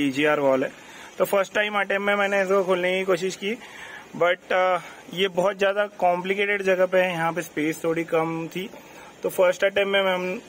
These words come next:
मैं थोड़ा घाई में था, मुझे कहीं जाना था, तो मैंने इसको खोलने से मना कर दिया। हमने ट्राई किया था लेकिन इसके पीछे के बोल्ट्स इतने ईजीली नहीं निकलते, इसके लिए हमने इसको ऐसे ही छोड़ दिया था। सिर्फ ये पाइप क्लीन की, ये जो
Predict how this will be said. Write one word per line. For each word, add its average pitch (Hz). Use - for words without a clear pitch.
मैं 175
थोड़ा 185
घाई 170
में 185
था, 185
मुझे 170
कहीं 170
जाना 156
था, 160
तो 160
मैंने 160
इसको 160
खोलने 147
से 156
मना 143
कर 143
दिया। 147
हमने 180
ट्राई 180
किया 190
था 240
लेकिन 165
इसके 175
पीछे 175
के 185
बोल्ट्स 170
इतने 175
ईजीली 160
नहीं 165
निकलते, 156
इसके 175
लिए 190
हमने 180
इसको 175
ऐसे 165
ही 170
छोड़ 160
दिया 151
था। 175
सिर्फ 175
ये 170
पाइप 175
क्लीन 170
की, 170
ये 156
जो 160